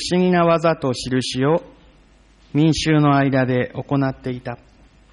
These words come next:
えー、ステファノという人がここに登場してまいります。えー、この人は、先に選ばれた七人の働き手のうちの一人です。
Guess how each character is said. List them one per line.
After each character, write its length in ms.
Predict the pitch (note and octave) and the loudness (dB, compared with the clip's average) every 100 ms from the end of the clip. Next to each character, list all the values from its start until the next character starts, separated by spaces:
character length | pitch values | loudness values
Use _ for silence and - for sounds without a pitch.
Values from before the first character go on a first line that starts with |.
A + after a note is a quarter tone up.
| _ _ _ _ - - - - - - - _ - - - | _ _ _ _ -20 -20 -20 -20 -20 -20 -20 _ -20 -20 -20
え 20 | |
ー、 60 | D3 | -16
ス 120 | C3+ - | -12 -6
テ 120 | G#3 | -4
フ 60 | |
ァ 120 | A3 G#3 | -2 -2
ノ 180 | G#3 G#3 | -4 -6
と 200 | - C#3+ | -6 -4
い 140 | C3 | -4
う 20 | |
人 240 | B2 - F#3+ | -6 -8 -4
が 340 | C#3+ A#2+ - - - | -4 -4 -6 -16 -16
こ 80 | - | -12
こ 140 | C#3 | -8
に 80 | C3+ | -8
登 180 | C3 D#3 | -6 -4
場 140 | D3+ | -2
し 100 | D3+ | -4
て 80 | - | -2
ま 180 | C#3 C3+ | 0 2
い 60 | C3+ | 0
り 80 | |
ま 140 | B2+ A#2+ | -2 -6
す。 280 | - - _ _ - - - _ _ _ _ _ - | -10 -20 _ _ -20 -20 -20 _ _ _ _ _ -20
え 60 | D3+ | -12
ー、 20 | |
こ 140 | F3+ | -6
の 140 | F#3 G#3 | -4 -4
人 220 | - D#3+ | -4 0
は、 280 | D#3 F3 - - - - - - - G#1+ A#1+ D2 F2+ | 0 0 -6 -12 -10 -12 -12 -20 -20 -20 -20 -20 -12
先 320 | - A3+ A3+ | -6 -6 -4
に 140 | F#3+ | -2
選 220 | E3 D3+ D#3+ | 0 0 2
ば 120 | E3 | 2
れ 100 | D3+ | 0
た 240 | C#3+ A#2+ - - - - _ - - - - | -2 -4 -4 -18 -20 -20 _ -20 -20 -20 -10
七 280 | D#3 D#3+ A3 | -4 0 0
人 260 | A3 F#3 D3+ | 0 -2 -2
の 100 | B2+ | -2
働 400 | C#3 D3+ D#3 D3 | -2 -2 -2 -2
き 80 | |
手 80 | - | -4
の 140 | D3+ D3 | -2 -2
う 60 | |
ち 120 | D3 | -4
の 120 | F3 C#3 | -4 -4
一 200 | - E3 | -6 -6
人 120 | C#3 | -6
で 100 | G#2+ | -8
す。 240 | - - | -12 -20